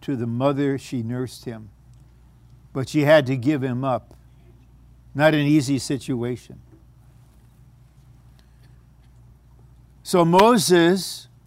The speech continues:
grew up in an Egyptian palace. He was a brilliant person, an extraordinary leader, a strong personality,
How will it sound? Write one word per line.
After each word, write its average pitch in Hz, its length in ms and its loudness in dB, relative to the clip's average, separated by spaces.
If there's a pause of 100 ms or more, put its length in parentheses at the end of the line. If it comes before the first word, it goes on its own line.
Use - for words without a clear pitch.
(140)
grew 175 300 2
up - 340 2 (1300)
in 151 180 -2
an 151 160 0
Egyptian 156 680 -2
palace. - 840 -6 (1080)
He 196 140 0
was 180 280 4
a 175 120 6
brilliant 170 920 0
person, 147 540 -12 (1300)
an 147 120 -6
extraordinary 170 1080 2
leader, 120 500 -6 (880)
a 143 100 -8
strong 226 640 4
personality, 117 1160 -8